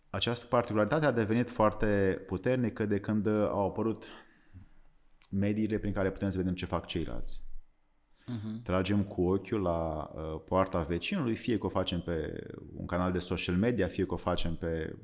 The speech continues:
Speaker 1: orice alt mijloc de comunicare virtuală, vedem ceea ce fac ceilalți. Cu cât mai mult urmărim și există în obișnu-, obi-, obișnuință să, să facem ceea ce fac ceilalți sau să urmărim ce fac, ce fac ceilalți,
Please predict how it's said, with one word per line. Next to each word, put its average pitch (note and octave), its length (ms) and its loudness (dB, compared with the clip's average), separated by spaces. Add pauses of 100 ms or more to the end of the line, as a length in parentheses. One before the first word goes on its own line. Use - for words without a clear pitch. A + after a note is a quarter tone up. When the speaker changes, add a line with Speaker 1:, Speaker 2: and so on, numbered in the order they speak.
Speaker 1:
orice F2+ 320 -2
alt E2+ 200 0
mijloc F#2 600 2
de E2+ 120 0
comunicare E2 800 -2
virtuală, F#2 520 -2 (720)
vedem A#2 280 2
ceea A#2+ 180 4
ce - 100 -2
fac G#2+ 200 2
ceilalți. D2 500 -2
Cu F2+ 60 -6
cât G#2+ 100 0
mai B2 120 2
mult B2+ 180 4
urmărim G#2 800 4 (340)
și - 200 -4
există F2+ 320 -2
în G#2+ 60 2
obișnu-, F#2+ 420 0
obi-, F#2+ 420 0
obișnuință A#2 340 0
să, E2+ 240 -4
să F#2 160 -2
facem G2+ 320 0
ceea F#2 160 0
ce - 80 -6
fac F#2+ 180 0
ceilalți F#2+ 300 0
sau D#2 120 -4
să - 80 -10
urmărim G2+ 220 0
ce - 80 -4
fac, F#2+ 160 0
ce - 80 -14
fac - 280 -4
ceilalți, G#2+ 500 -2